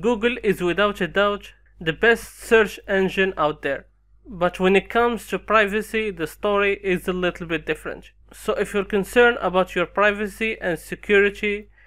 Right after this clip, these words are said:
then here are five private search engines that you should start using right now.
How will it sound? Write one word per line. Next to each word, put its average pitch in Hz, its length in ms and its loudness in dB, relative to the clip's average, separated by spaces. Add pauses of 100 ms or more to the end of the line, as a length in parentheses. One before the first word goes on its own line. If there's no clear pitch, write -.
(280)
then 165 180 -4
here 196 240 2
are 214 220 6
five 208 420 2
private 208 560 2
search 196 420 -2
engines 196 680 -2 (360)
that 180 220 -2
you 190 140 0
should 175 240 -4
start 185 500 0
using 175 440 0
right 151 280 -2
now. 131 200 -6